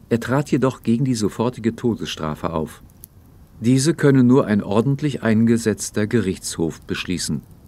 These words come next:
Der Senat reagierte verwirrt.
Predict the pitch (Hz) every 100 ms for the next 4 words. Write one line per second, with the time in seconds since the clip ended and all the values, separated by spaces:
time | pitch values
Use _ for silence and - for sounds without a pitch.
0 | - - - - 120 110 127 131 151 -
1 | - 113 127 123 98 98 85 92 107 104
2 | 120 71 -